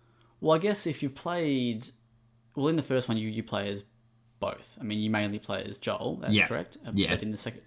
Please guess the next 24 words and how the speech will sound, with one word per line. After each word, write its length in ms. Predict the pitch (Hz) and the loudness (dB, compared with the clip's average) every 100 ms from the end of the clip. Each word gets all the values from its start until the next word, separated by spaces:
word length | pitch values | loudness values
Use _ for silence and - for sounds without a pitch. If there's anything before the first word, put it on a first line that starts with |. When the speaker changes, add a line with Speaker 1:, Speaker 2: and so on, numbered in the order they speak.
| - | -10
Speaker 1:
but 100 | 107 | -6
there's 140 | 110 | -6
parts 320 | 104 123 127 - | -4 -2 -2 -4
of 40 | |
the 40 | 113 | -10
game 160 | 117 | -8
where 80 | 117 | -8
you 80 | 110 | -10
play 240 | - 101 | -6 -6
as, 220 | 104 107 - - - - - - | -6 -8 -16 -20 -20 -20 -20 -4
as 140 | 120 123 | 0 4
Ellie, 220 | 127 131 | 6 6
and 100 | 120 | 4
then 100 | 113 | 4
in 120 | 110 | 2
the, 340 | 104 104 101 135 | 0 -2 -2 0
in 80 | |
the 80 | 113 | -2
D 140 | 104 101 | 0 -4
L 80 | 98 | -4
C 160 | 101 | -6
you 140 | 98 - | -8 -10
play 280 | - 98 | -6 -4
as 300 | 98 98 - | -4 -6 -10